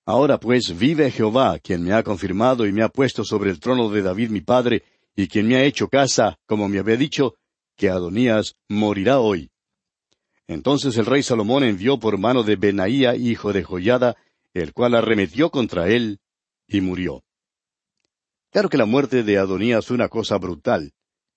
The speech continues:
pero desde un punto de vista gubernamental era la manera correcta de actuar. Su muerte eliminaba así un contendor para el trono.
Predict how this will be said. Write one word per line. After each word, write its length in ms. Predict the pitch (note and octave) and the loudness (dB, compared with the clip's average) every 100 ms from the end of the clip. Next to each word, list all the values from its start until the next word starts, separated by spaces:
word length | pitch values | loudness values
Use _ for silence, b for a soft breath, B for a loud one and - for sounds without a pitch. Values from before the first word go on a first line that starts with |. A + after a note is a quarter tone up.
| _ _ | _ _
pero 160 | B2 | -2
desde 240 | B2 C3 D#3+ | 0 0 0
un 80 | D3+ | -2
punto 260 | G3+ D#3 | -2 0
de 100 | B2 | 2
vista 260 | B2+ - A#2 | 0 0 0
gubernamental 840 | A#2 A#2+ G#2 G2 F2+ C3 C3+ C3 _ _ _ | 2 2 0 0 0 0 0 -2 _ _ _
era 180 | B2 A#2 | 0 2
la 100 | G#2+ | 2
manera 320 | G2+ C#3+ B2 | 0 0 -2
correcta 540 | - G#2 A#2+ C#3+ B2+ | -2 -2 -2 0 0
de 80 | G#2+ | 0
actuar. 360 | F2+ G2 D#2 - _ _ _ _ _ _ _ | 0 -4 -4 -8 _ _ _ _ _ _ _
Su 180 | _ - | _ -12
muerte 380 | F2 C3+ C#3+ C#3 | 0 0 0 -2
eliminaba 440 | B2 G#2 B2+ A#2 | 0 2 2 2
así 300 | G2 - C3 | 0 0 0
un 140 | B2+ A#2 | 0 0
contendor 640 | A#2+ A2 G#2+ F#2 C3 C#3 | -2 -2 -4 0 0 0
para 160 | B2 A#2+ | 0 -2
el 100 | G#2+ | -2
trono. 400 | D3 C#3 D#2+ | -4 -4 -6